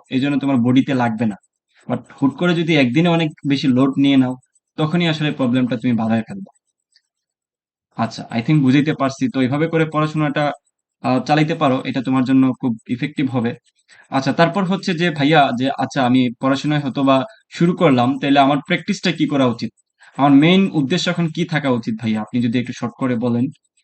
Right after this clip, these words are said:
আহ, তো শর্ট করে যদি বলতে হয় তোমার মেইন উদ্দেশ্যটা কি? দেখো, মেইন উদ্দেশ্য থাকবে হচ্ছে তোমার এই যে I think তোমরা নিচে দেখতে পাচ্ছ,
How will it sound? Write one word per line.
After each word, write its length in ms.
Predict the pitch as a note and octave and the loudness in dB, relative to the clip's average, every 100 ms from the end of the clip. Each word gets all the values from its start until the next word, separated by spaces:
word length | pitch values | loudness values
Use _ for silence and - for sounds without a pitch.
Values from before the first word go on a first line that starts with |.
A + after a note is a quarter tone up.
| _ _ _ | _ _ _
আহ, 260 | B2 A#2 A2+ - _ _ _ _ - | -2 0 0 -4 _ _ _ _ -8
তো 80 | C3 | -4
শর্ট 220 | F3+ F3 | -4 -2
করে 160 | G#3+ | 0
যদি 180 | G#3+ G#3+ | 2 0
বলতে 240 | G3 G3 G3 | 0 0 0
হয় 100 | F3+ | 0
তোমার 180 | F#3 | -2
মেইন 160 | E3+ F3 | 0 0
উদ্দেশ্যটা 400 | D3+ E3 F3+ E3+ | 0 -2 -4 -4
কি? 200 | - C#3 | -4 -2
দেখো, 220 | C3+ B2+ | -2 -2
মেইন 260 | A#2+ D3+ F3 | 0 2 0
উদ্দেশ্য 280 | D#3 D#3+ - | -2 -4 -6
থাকবে 220 | E3 C3+ E3 | -6 -4 -4
হচ্ছে 260 | D#3 D#3+ | -4 -6
তোমার 240 | C#3 C#3 D#3 - _ _ _ - | -4 -2 -4 -8 _ _ _ -4
এই 140 | C#3+ | -2
যে 80 | C3+ | 2
I 100 | C3+ | 0
think 240 | B2+ C#3+ | 0 -2
তোমরা 160 | C3 C#3 | 0 2
নিচে 220 | C3+ C#3+ | 4 2
দেখতে 240 | C3+ C3+ D3+ | -2 -4 -6
পাচ্ছ, 280 | D3+ D3+ | -6 -6